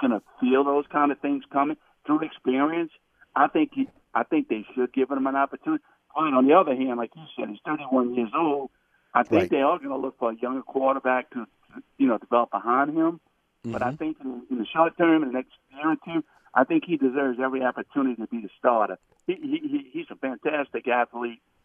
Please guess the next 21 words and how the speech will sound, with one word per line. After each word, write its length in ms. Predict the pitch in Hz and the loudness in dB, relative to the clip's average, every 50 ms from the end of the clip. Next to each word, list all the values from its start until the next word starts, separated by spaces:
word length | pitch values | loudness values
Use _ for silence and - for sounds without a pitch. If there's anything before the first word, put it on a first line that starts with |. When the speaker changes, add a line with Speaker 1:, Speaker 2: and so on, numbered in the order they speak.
| _ _ _ - | _ _ _ -4
Speaker 1:
and 340 | 113 117 113 113 107 104 | -2 -2 0 -2 -2 -2
he, 160 | 117 131 139 - | -2 -2 -2 -4
he, 300 | - 117 117 123 127 - - | -6 -10 -10 -10 -12 -10 -4
I 120 | - 110 107 | -2 -2 -2
think 220 | - 151 147 - - | 0 -2 -4 -4 -6
he, 80 | 143 131 - | -20 -14 -6
with 140 | 117 120 | -4 -4
experience, 460 | 120 - - - - 139 131 120 107 - | -4 -6 -10 -4 0 0 0 0 0 -2
he's, 140 | - 277 254 _ _ _ _ _ _ _ - | -4 -4 -4 _ _ _ _ _ _ _ -2
he's 120 | 151 160 | -2 -2
gonna 160 | - 160 139 | -2 -6 -6
be 80 | 131 135 | -4 -4
able 220 | 135 131 127 123 | -4 -4 -4 -8
to 60 | 117 _ | -12 _
start 240 | - 143 131 131 127 | -6 -6 -6 -4 -6
making, 440 | 131 127 131 _ - 117 110 104 - _ _ _ _ _ _ _ _ _ _ _ _ _ _ _ - | -8 -10 -10 _ -10 -10 -10 -10 -14 _ _ _ _ _ _ _ _ _ _ _ _ _ _ _ -2
you 100 | 151 147 | 0 0
know, 220 | 135 113 107 104 | 0 0 -2 -2
all 200 | 110 123 127 127 | 2 4 4 4
the 100 | 117 107 | 2 0
throws 340 | - - 139 131 117 104 101 | -6 -4 -4 -2 -2 -4 -6